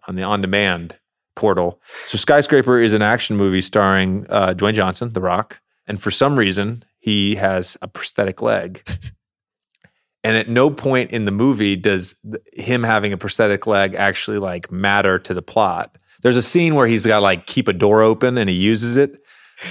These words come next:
Speaker 1: but he coulda
Speaker 2: That's
Speaker 1: kept
Speaker 2: it.
Speaker 1: the
Speaker 2: He
Speaker 1: door.
Speaker 2: just has a
Speaker 1: He,
Speaker 2: prosthetic
Speaker 1: he, he
Speaker 2: leg.
Speaker 1: coulda kept the door open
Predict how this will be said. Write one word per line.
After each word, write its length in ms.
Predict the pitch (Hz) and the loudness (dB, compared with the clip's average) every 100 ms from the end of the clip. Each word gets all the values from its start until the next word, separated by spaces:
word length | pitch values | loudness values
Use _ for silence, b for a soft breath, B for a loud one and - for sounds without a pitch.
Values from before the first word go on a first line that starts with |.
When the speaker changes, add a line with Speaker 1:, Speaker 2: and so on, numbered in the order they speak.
| 175 B - | -16 B -6
Speaker 1:
but 300 | 107 139 117 | 2 2 2
he 180 | 123 120 | 0 2
coulda 200 | 147 123 | 2 2
Speaker 2:
That's 60 | |
Speaker 1:
kept 120 | 131 139 | 0 0
Speaker 2:
it. 20 | |
Speaker 1:
the 40 | 143 | 2
Speaker 2:
He 40 | |
Speaker 1:
door. 100 | 147 | 2
Speaker 2:
just 60 | 180 | 2
has 140 | 151 | 0
a 40 | |
Speaker 1:
He, 80 | 156 | 0
Speaker 2:
prosthetic 260 | 156 170 190 | 2 2 2
Speaker 1:
he, 120 | 180 170 | 2 2
he 40 | |
Speaker 2:
leg. 120 | 170 | 2
Speaker 1:
coulda 180 | 156 196 | 4 4
kept 220 | - 185 | 4 2
the 60 | 143 | 4
door 260 | 117 127 117 | 4 6 6
open 480 | 110 107 95 80 | 4 0 -2 -4